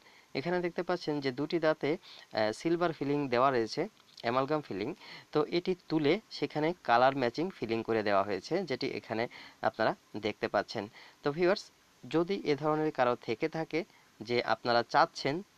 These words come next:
যে কালো ফিলিংটি তুলে সেখানে কালার ম্যাচিং ফিলিং করবেন, সেটি অনায়াসেই করাতে পারেন, কোনো ধরনের সমস্যা তার জন্য হবে না। তবে ভিউয়ার্স, এই যে, যে ফিলিংগুলো আপনারা দেখতে পাচ্ছেন, ফিলিংটা একটু কালো দেখায় বা সিলভার কালারের দেখায়, আহ, কিন্তু তারপরেও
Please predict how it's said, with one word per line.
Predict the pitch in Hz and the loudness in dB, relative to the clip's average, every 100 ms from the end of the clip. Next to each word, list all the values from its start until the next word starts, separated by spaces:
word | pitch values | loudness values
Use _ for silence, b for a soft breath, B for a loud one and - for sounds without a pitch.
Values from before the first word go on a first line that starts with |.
| _ 107 | _ -4
যে | 110 107 | -2 2
কালো | 131 143 160 | 2 4 2
ফিলিংটি | 170 170 165 156 | 0 -2 -2 -2
তুলে | 160 143 208 | -2 -2 -2
সেখানে | 147 147 147 | -4 -2 -2
কালার | - 113 156 | 2 4 4
ম্যাচিং | 165 165 170 | 2 -2 -4
ফিলিং | - 117 107 | -4 -4 -2
করবেন, | 113 107 160 220 B B | -2 0 -2 -2 B B
সেটি | - 175 180 233 - | -2 0 0 -2 -2
অনায়াসেই | 120 139 156 - 165 - _ - | 2 2 0 -2 -4 -4 _ 0
করাতে | 110 101 120 | 2 2 2
পারেন, | 113 117 196 | 2 2 -2
কোনো | - 190 180 | -4 -4 0
ধরনের | 175 160 208 b b | 0 2 0 b b
সমস্যা | - 135 123 - 147 | -4 0 0 -2 0
তার | 113 101 | 0 0
জন্য | 113 104 175 B B B | -2 -2 -4 B B B
হবে | - 107 107 | 2 2 4
না। | 98 - B B - | 0 -2 B B 2
তবে | 135 202 | 2 4
ভিউয়ার্স, | 214 208 214 - - | 4 4 2 -2 -2
এই | 185 | -2
যে, | 185 196 | 0 0
যে | 208 | 0
ফিলিংগুলো | 196 139 147 156 170 | 0 -2 -2 0 0
আপনারা | 170 180 170 | 0 0 0
দেখতে | 139 - | 0 -2
পাচ্ছেন, | 160 135 - 139 135 - | 2 2 2 -4 -4 -6
ফিলিংটা | 156 170 175 | -2 -2 0
একটু | 165 - | -2 -2
কালো | 175 - 123 143 | -2 2 2 2
দেখায় | 127 - 123 | 0 0 -2
বা | 123 | -2
সিলভার | - 151 160 165 | -4 -2 0 2
কালারের | 139 139 151 131 | 2 2 0 0
দেখায়, | 120 - 110 107 | -2 0 -2 -2
আহ, | - - - - - 110 110 | -8 -18 -20 -12 0 0 2
কিন্তু | - 170 | -2 -4
তারপরেও | 190 165 165 190 135 170 | 4 4 4 4 4 4